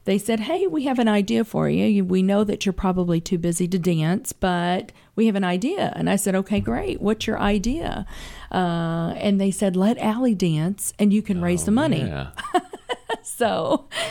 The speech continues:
Speaker 1: that's what we're doing, and we're
Speaker 2: Mm-hmm.
Speaker 1: really busy. She just had a practice last night. She's having a blast. And so I love being able to support the Independence Center in that way, but it's kind
Speaker 2: Yeah.
Speaker 1: of a double win for me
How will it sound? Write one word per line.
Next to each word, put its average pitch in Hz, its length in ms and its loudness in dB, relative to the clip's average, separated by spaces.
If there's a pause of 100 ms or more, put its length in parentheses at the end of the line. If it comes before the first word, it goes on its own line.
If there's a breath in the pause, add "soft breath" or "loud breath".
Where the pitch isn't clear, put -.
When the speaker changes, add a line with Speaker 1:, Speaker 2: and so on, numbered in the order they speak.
(260 loud breath)
Speaker 1:
that's 285 260 2
what 392 180 0
we're 277 120 4
doing, 208 540 4
and 175 120 0
we're 190 200 2
Speaker 2:
Mm-hmm. 180 160 -2
Speaker 1:
really 208 260 2
busy. 170 340 2
She 175 200 -4
just 165 300 -6 (180)
had 180 240 0
a 170 40 -4
practice 170 480 -2
last 170 240 0
night. 151 240 0
She's - 220 -2
having 151 280 0
a 147 40 -2
blast. 147 580 0
And 170 160 -2 (380 loud breath)
so - 160 0
I 175 60 4
love 220 460 2
being 202 220 0
able 180 260 0
to 175 80 0
support 170 500 -2
the 156 100 -2
Independence 160 480 -2
Center 214 260 0
in 220 100 2
that 220 200 0
way, 220 260 2
but 180 160 0
it's - 120 -4
kind 69 160 2
Speaker 2:
Yeah. - 40 0
Speaker 1:
of - 80 -2
a 196 80 2
double 170 440 0
win 156 280 0
for 202 180 -2
me 247 460 0